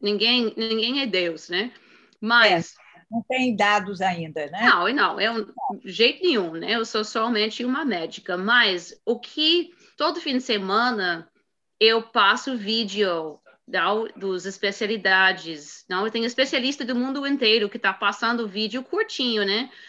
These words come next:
Speaker 1: De que
Speaker 2: Ah.
Speaker 1: tinha saído essa semana em vez da semana passada, ou esse mês, na área deles. Então, eu fico passando o tempo todo esses vídeos, e tá todo mundo agora profissional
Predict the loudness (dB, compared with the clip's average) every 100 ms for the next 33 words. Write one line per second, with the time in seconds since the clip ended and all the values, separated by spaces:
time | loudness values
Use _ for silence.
0 | -18 -10 -10 -4 -4 -2 -6 -10 -8 -8
1 | -2 2 2 2 0 -2 -2 -2 0 -2
2 | -4 -6 -4 0 0 0 0 -2 -2 -2
3 | -4 -6 -6 -6 -6 -8 -6 -6 -4 -4
4 | -4 -6 -4 0 2 2 0 -8 -20 -20
5 | -2 4 6 8 6 4 -2 0 0 0
6 | -8 -6 0 2 4 4 0 -2 -12 -4
7 | -4 -2 -2 -4 -4 -2 -4 -4 -6 -6
8 | -6 -10 -8 -8 -6 -8 -6 -6 -2 -2
9 | 0 -2 -2 -4 -4 -4 -4 -4 -2 -2
10 | -4 -8 -12 -12 -12 -8 0 2 2 0